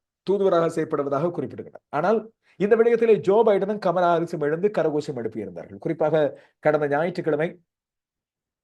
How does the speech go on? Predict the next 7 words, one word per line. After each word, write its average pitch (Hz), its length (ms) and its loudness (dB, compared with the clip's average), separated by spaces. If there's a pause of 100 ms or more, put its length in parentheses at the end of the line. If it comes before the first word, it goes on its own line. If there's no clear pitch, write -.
(340)
மூன்று 214 420 2 (260)
இஸ்ரேலிய 190 480 2
பணைய 165 280 0
கைதிகள் 165 460 -2
ஹமாஸ் 170 320 -6
துருப்பினரால் 160 540 -2
விடுவிக்கப்பட்டிருந்தார்கள். 113 760 -8